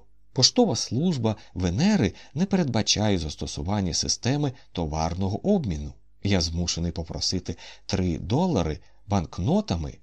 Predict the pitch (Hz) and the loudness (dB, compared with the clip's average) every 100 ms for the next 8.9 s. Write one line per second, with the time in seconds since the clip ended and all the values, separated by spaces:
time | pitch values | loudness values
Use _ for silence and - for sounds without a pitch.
0 | - 151 180 214 202 - - - 233 143 | -8 -4 4 4 4 -4 -10 2 4 4
1 | 73 - 64 71 - - - - - - | 0 -4 -10 -12 -16 -20 -20 -20 -20 -8
2 | 127 147 139 147 135 127 160 147 120 - | -2 0 0 0 0 0 0 0 -2 -6
3 | - - - - - - - 123 233 262 | -20 -20 -20 -20 -20 -12 -2 4 6 6
4 | 196 175 - - 90 76 73 69 - - | 4 0 -4 -4 -2 -2 -4 -10 -16 -20
5 | - - - 87 92 85 85 85 - 90 | -20 -20 -6 2 4 4 2 0 -4 0
6 | 143 107 - 82 80 80 165 220 - 67 | 4 4 2 -2 -2 0 0 0 0 -4
7 | 69 - - - 90 - 175 180 - - | -6 -18 -6 -2 -2 -2 -4 -2 -6 -6
8 | - - - - - - 87 101 117 | -12 -20 -20 -20 -16 -10 -6 0 0